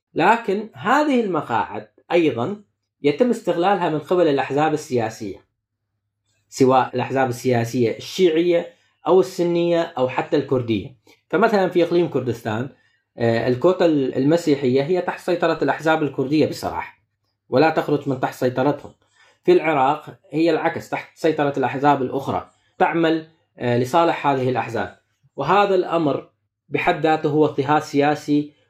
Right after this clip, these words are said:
لكن ليكون الشخص منصفا، أن ال-، الدولة العراقية حاليا بدأت تتحسن من ناحية الثقافة الآشورية.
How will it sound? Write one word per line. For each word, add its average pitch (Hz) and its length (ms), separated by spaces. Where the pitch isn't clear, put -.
لكن 165 500
ليكون 143 460
الشخص 131 480
منصفا، 127 540
أن 139 200
ال-، 120 320
الدولة 139 380
العراقية 139 480
حاليا 127 640
بدأت 135 380
تتحسن 143 580
من 131 120
ناحية 151 400
الثقافة 143 600
الآشورية. 95 640